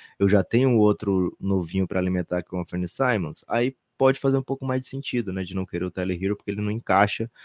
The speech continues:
no que eu quero fazer com a minha juventude, né? Eu quero que o Shaedon Sharpe participe mais, eu quero que o Scoot Henderson participe muito. Então, tudo bem, não ter o Tyler Hero que vai ocupar a bola. Agora, e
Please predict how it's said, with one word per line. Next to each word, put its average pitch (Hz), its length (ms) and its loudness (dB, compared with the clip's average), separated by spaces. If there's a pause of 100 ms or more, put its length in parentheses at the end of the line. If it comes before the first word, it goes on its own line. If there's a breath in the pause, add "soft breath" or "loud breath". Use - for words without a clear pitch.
(200 loud breath)
no 104 120 2
que - 100 4
eu 113 80 8
quero 110 240 6
fazer 107 320 4
com 110 120 -4
a - 20 0
minha 110 120 2
juventude, 107 560 0
né? 80 80 -2
Eu 82 80 -2
quero 117 360 4
que 107 160 -2
o 101 40 2
Shaedon 90 320 0
Sharpe - 300 -6
participe 87 420 -4
mais, 85 300 0
eu 80 80 0
quero 110 340 4
que - 80 -8
o 104 40 -4
Scoot 95 280 -4
Henderson 92 280 -6
participe - 400 -6
muito. 95 460 0 (440 soft breath)
Então, 98 240 0
tudo 120 240 -2
bem, 120 260 2 (380)
não 107 220 2
ter 101 160 2
o 92 80 2
Tyler 90 360 0
Hero 87 220 -2
que - 140 -8
vai 85 400 -2 (260)
ocupar - 420 0
a 85 40 4
bola. 80 400 -6 (400 soft breath)
Agora, 95 400 2
e 92 200 0